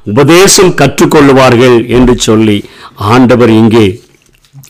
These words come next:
ஏசாயாவின் மூலமாக குறிப்பிடுகிறதை பார்க்கிறோம். முதல்ல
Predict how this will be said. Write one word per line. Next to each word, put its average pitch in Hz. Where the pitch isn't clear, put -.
ஏசாயாவின் 127
மூலமாக 113
குறிப்பிடுகிறதை 110
பார்க்கிறோம். 98
முதல்ல 117